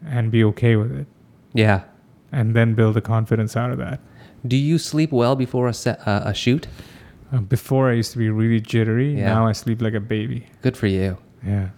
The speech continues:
Speaker 2: And that just comes with experience, I guess.
Speaker 1: Now I don't, I, I don't, it's two hours before I go to shoot, and I, I've looked at my shot list one last time. I,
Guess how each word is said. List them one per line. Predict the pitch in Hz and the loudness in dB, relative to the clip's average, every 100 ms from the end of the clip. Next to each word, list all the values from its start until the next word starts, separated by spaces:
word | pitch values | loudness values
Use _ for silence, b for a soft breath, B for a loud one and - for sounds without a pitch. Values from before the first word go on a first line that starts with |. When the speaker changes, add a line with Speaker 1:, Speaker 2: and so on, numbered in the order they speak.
| - | -2
Speaker 2:
And | 113 | 0
that | 120 | 0
just | 117 | -2
comes | 127 117 | -4 -4
with | 113 | -6
experience, | - 127 143 151 - | -6 -2 -2 -2 -4
I | 101 | -4
guess. | 139 | 0
Speaker 1:
Now | 214 262 | 0 0
I | |
don't, | 220 226 | 0 -2
I, | 117 160 202 | -2 -4 -2
I | 180 | 0
don't, | 214 - | -2 -4
it's | 123 170 190 190 | -12 -2 0 0
two | - - 220 226 | -6 -6 -2 0
hours | 226 220 156 | 2 0 0
before | 170 - 170 196 208 | -2 0 0 2 2
I | 185 170 | 2 0
go | 175 | 2
to | 175 | 0
shoot, | - - 147 240 - - | 0 0 0 0 -6 -4
and | 147 151 147 | 0 0 2
I, | 143 151 147 - - - - | 2 2 0 -4 -20 -20 -4
I've | 135 131 | 0 2
looked | 127 147 - | 2 0 2
at | 160 | 0
my | 156 | 2
shot | 147 - 135 139 | 0 2 2 2
list | 143 139 - | 2 0 -2
one | 127 135 | 2 2
last | 139 131 - | 4 2 0
time. | 139 143 151 147 - b b b b b b b b b _ _ | 0 2 0 -2 -10 b b b b b b b b b _ _
I, | - 143 165 170 | -8 0 2 2